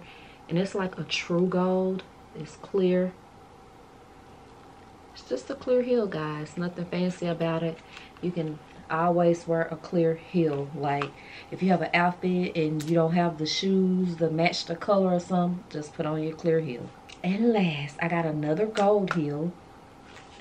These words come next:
Has a chunky heel.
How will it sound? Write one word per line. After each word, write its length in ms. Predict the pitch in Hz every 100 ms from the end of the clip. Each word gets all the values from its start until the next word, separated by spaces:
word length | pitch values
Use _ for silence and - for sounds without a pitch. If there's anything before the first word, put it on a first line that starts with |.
| - - - - - - - - - -
Has 200 | 165 156
a 80 |
chunky 580 | 151 - - 180 190 254
heel. 400 | 240 170 170 214